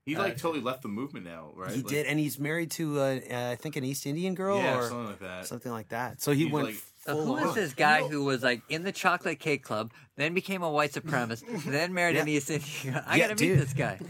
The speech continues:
Speaker 3: He was on Sally Jesse Raphael, man.
Speaker 2: And he was on Sally Jesse Raphael.
Speaker 3: And he was on, well, Donahue at the
Speaker 1: He
Speaker 3: time.
Speaker 1: was, like, super
Speaker 3: Like
Speaker 1: infamous. Like, he, he ran, uh, what was it, Resistance Records? Was that his thing?
Speaker 3: Yeah, something like
Speaker 1: And it
Speaker 3: that.
Speaker 1: was, like,
Speaker 3: I mean,
Speaker 1: it's,
Speaker 3: it's
Speaker 1: like,
Speaker 3: not
Speaker 1: the biggest neo-Nazi label.
Speaker 2: All I can think about is Frank, the skinhead from Dunbarton High School.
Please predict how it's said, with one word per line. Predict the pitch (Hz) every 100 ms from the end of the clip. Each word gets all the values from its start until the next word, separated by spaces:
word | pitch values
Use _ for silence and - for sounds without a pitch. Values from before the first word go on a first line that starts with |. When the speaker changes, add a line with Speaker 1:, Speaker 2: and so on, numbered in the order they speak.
| 247 -
Speaker 3:
He |
was | 202
on | 240
Sally | - 240 233 233
Jesse | 233 - 202
Raphael, | 202 190 185 180 226 196 110
man. | 110
Speaker 2:
And | 185 220 214
he |
was | 185 151
on | 143
Sally | 139 131 123
Jesse | 117 117 120
Raphael. | 113 233 214
Speaker 3:
And |
he | 226
was | 185
on, | 202 196 175 -
well, | 143 - - 110 -
Donahue | 131 175 180 214
at | 208
the | 196
Speaker 1:
He |
Speaker 3:
time. | 240
Speaker 1:
was, | 202
like, | 220 220
super | 214 214 135
Speaker 3:
Like | 120 147 110
Speaker 1:
infamous. | 101 165
Like, | 147
he, | 165 208
he | 160 190
ran, | 185 180 180 175
uh, | 165 165 160 156 151 147
what | 156
was | 151
it, | 127
Resistance | 120 104 131 - 135 123
Records? | 120 131 170 170
Was | 117
that | 120
his | 127 131
thing? | 143
Speaker 3:
Yeah, | 170 208 233 175 113
something | - 196 196
like | 151
Speaker 1:
And | 143
it |
Speaker 3:
that. | 151
Speaker 1:
was, | 139
like, | 131 143
Speaker 3:
I |
mean, | 147
Speaker 1:
it's, | 147
Speaker 3:
it's | -
Speaker 1:
like, | 156
Speaker 3:
not | 143
Speaker 1:
the |
biggest | 127 135 139
neo-Nazi | 135 127 123 123 135
label. | 120 120 123 127 131
Speaker 2:
All | 151
I |
can | 170 143
think | 139 131
about | 123 113
is | 104
Frank, | - - 113 110 -
the | 107
skinhead | - - 107 110 98
from | - 98
Dunbarton | 101 98 90 98 98
High | 98 98
School. | - 107